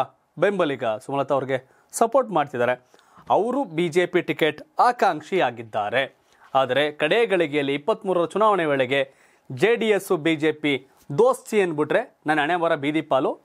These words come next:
ಹಾಗಾಗಿ ನಾನು ಕಾಯ್ದು ನೋಡುವ ತಂತ್ರಕ್ಕೆ ಮೊರೆ ಹೋಗ್ತೀನಿ ಅಂತ ಸಚ್ಚಿದಾನಂದ ಹೇಳ್ತಾ ಇದ್ದಾರೆ. ಶ್ರೀರಂಗಪಟ್ಟಣ ಕ್ಷೇತ್ರದಲ್ಲಿ ಸದ್ಯಕ್ಕೆ ಮೇಲ್ನೋಟಕ್ಕೆ, ಆ, ವರ್ಸಸ್ ಇದ್ರೂ ಸಹ ಸಚ್ಚಿದಾನಂದ ಓಡಾಟ, ಈ ಕೋವಿಡ್ ಟೈಮಲ್ಲಿ ಕಿಟ್ಟು ಇವೆಲ್ಲ ಕೊಟ್ಕೊಂಡು ಓಡಾಡ್ತಿರ್ತಕ್ಕಂಥದ್ದು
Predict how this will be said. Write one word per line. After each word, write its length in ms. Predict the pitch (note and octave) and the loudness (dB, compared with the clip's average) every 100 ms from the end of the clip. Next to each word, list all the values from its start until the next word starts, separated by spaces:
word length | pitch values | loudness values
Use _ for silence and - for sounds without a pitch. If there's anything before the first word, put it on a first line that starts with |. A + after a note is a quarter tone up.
| D3 | -2
ಹಾಗಾಗಿ 440 | C#3 D3+ F3 C#3+ _ - - | 0 0 0 -2 _ -20 -8
ನಾನು 160 | D#3 D3+ | -4 -4
ಕಾಯ್ದು 340 | D3+ F3 A#3+ | 0 0 0
ನೋಡುವ 220 | A3 F#3+ F3 | 0 0 0
ತಂತ್ರಕ್ಕೆ 380 | E3 D3+ - | -2 -4 -4
ಮೊರೆ 180 | D3 D3 | 0 2
ಹೋಗ್ತೀನಿ 340 | F#3+ D#3+ - C#3 | 2 0 -6 -8
ಅಂತ 120 | C#3+ | -8
ಸಚ್ಚಿದಾನಂದ 520 | G3+ D3 D3 C#3 E3+ | -4 -4 0 0 -2
ಹೇಳ್ತಾ 340 | F3 G#3 D#3+ | 0 0 0
ಇದ್ದಾರೆ. 360 | A#2+ B2 D#3+ - - - - - - - - _ - D3 | 0 0 -2 -6 -20 -20 -20 -20 -20 -20 -20 _ -8 -4
ಶ್ರೀರಂಗಪಟ್ಟಣ 580 | - B3+ C#4 C4+ A3+ | 2 2 2 0 0
ಕ್ಷೇತ್ರದಲ್ಲಿ 400 | A#3 A3+ G#3 G3 | 0 0 0 0
ಸದ್ಯಕ್ಕೆ 480 | G3+ G3 F3 G3+ G3+ | 0 0 0 0 0
ಮೇಲ್ನೋಟಕ್ಕೆ, 880 | F3 G3 G3+ F#3 E3+ - F#3+ D#3+ _ _ _ _ | 0 2 2 0 -2 0 0 0 _ _ _ _
ಆ, 140 | C#3+ C3+ | 0 2
ವರ್ಸಸ್ 560 | B2+ F3 G#3+ D4 - | 2 0 2 0 0
ಇದ್ರೂ 180 | G#3 F3 | -2 -4
ಸಹ 420 | E3 C#3 E3+ - _ | -2 -2 -2 -2 _
ಸಚ್ಚಿದಾನಂದ 600 | - F#3+ A3+ A#3+ A3 G#3 | -6 -4 0 0 0 -2
ಓಡಾಟ, 460 | F#3 E3 D#3 C3 C#3 D#3 - _ _ _ C#3 | -2 0 0 0 0 -2 -4 _ _ _ -2
ಈ 180 | C#3+ C#3 | 0 0
ಕೋವಿಡ್ 380 | D#3 E3+ E3 | 0 0 2
ಟೈಮಲ್ಲಿ 340 | D#3+ D#3 D#3 D3 | 0 0 0 -2
ಕಿಟ್ಟು 420 | D3+ D3 - D#3 | -4 -6 0 2
ಇವೆಲ್ಲ 220 | D3 D3+ | 4 2
ಕೊಟ್ಕೊಂಡು 640 | D3 D3+ - D3+ C#3 D#3 E3+ _ _ _ | 0 -4 -2 -4 0 0 0 _ _ _
ಓಡಾಡ್ತಿರ್ತಕ್ಕಂಥದ್ದು 1040 | D3 F3+ B3 G3 F#3 E3 - C#3 C3+ C4 | 0 4 2 0 -2 -2 -4 -6 -2 -2